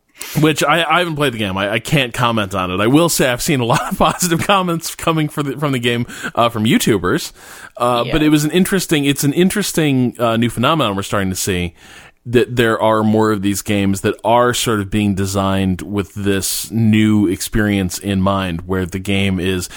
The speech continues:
Speaker 1: the, the, the game that you, the, the application is only, like, part of the imagined experience. And now it's supposed to, it's, it's supposed to fit into this sort of new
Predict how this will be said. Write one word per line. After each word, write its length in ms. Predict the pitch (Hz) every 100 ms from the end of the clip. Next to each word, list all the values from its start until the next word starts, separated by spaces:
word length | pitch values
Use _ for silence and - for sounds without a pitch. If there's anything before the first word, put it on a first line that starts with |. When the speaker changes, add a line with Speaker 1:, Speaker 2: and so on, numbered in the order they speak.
| - -
Speaker 1:
the, 120 | 117 120
the, 220 | 113 101
the 160 | 101 107
game 480 | 104 127 143 139
that 100 | 120
you, 380 | 104 107 98 90
the, 200 | 101 98
the 140 | 95 113
application 680 | 190 113 - 247 - 107 95
is 100 | 120
only, 300 | 123 107 101
like, 300 | 95 95 -
part 400 | 226 202 117 110
of 100 | 107
the 80 |
imagined 400 | 107 107 113 101
experience. 800 | 90 - 180 196 107 80 80 - - - - - -
And 500 | 110 107 107 104 -
now 440 | 107 117 127 127
it's 120 | 104 -
supposed 480 | 107 - 127 127 123
to, 80 |
it's, 180 | 101 -
it's 200 | 101 101
supposed 320 | - 131 160
to 80 | 123
fit 200 | - 107
into 360 | 98 95 - 101
this 160 | 90
sort 200 | - 110 95
of 80 |
new 380 | 98 113 107 104